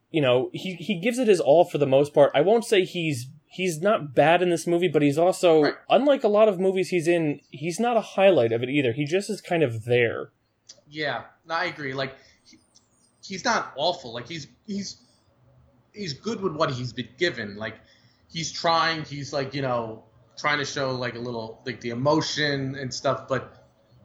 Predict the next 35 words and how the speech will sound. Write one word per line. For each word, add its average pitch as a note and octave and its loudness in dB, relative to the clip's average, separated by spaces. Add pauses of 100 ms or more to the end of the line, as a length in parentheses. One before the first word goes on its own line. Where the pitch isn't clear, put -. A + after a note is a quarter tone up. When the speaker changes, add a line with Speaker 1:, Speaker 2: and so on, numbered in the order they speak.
(400)
Speaker 2:
it's, D#3 -8
it's D#3 -6
a E3 -2
very, D#3+ 0
like, C3 -4
it's, D#3 -8
it's F#3 -10
a F3 -6
film F3+ -6
that, C#3+ -4 (140)
I, C#3+ -10 (220)
you E3 -10
know, B2+ -4
if B2+ -8
I C#3+ 2
was C#3+ -8
him, C3+ -8
I, A#2+ -8
I B2 -6
don't C3 -8
think B2+ -10
he B2 -12
would A#2+ -10
ever A2+ -12
put - -12
that, A2+ -4
like, G#2+ -8 (720)
<laughs> C3 -14
in - -8
his B2 -6
top - -4 (120)
twenty B2+ -8 (120)
Speaker 1:
<laughs> - -4
Speaker 2:
film, D3+ -2
Speaker 1:
Yeah. D#3+ -6